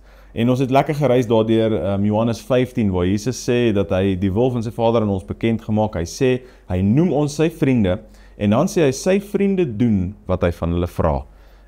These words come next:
En dan weet ons wat hy van ons vra. Hy vra ons om vrug te dra. Hy sê dit daar vir ons. Met ander woorde, hy vra ons om die evangelie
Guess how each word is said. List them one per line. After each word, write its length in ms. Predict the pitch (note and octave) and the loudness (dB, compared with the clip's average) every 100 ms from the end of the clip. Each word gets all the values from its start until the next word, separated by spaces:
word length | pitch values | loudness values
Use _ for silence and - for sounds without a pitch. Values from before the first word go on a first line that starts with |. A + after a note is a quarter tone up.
| - | -10
En 100 | F#2 | -4
dan 120 | G2+ | 0
weet 180 | F#3 B2+ | 0 0
ons 120 | A#2+ | 0
wat 100 | G2+ | 0
hy 80 | G2+ | -2
van 200 | - F2+ | -2 -4
ons 80 | E2+ | -4
vra. 180 | - D#2 | -4 -4
Hy 60 | D2+ | -2
vra 140 | G2 | -2
ons 140 | F#2 E2 | -2 -4
om 60 | |
vrug 240 | D#2 B2 - | 0 -2 0
te 100 | A#2 | 0
dra. 140 | A#2+ F2+ | 2 2
Hy 60 | D2 | 0
sê 200 | - C3 | -2 0
dit 100 | A2+ | 0
daar 160 | D#2+ D#2+ E2 | -2 -4 -4
vir 160 | E2+ | -6
ons. 80 | F2+ | -4
Met 80 | F#2 | -2
ander 160 | B2 F3 | -2 0
woorde, 220 | C#3+ G#2 | 0 0
hy 80 | - | 0
vra 220 | C#3 C3 G#2 D#2 | -2 -2 -2 0
ons 180 | G2 F2 - - - - | 0 -2 -10 -20 -20 -8
om 160 | G2+ G#2 | 0 2
die 140 | G#2 | 2
evangelie 800 | G#2 G2+ F#2+ - C#3 A#2+ E2 D2+ | 0 -4 -8 -2 2 2 0 -4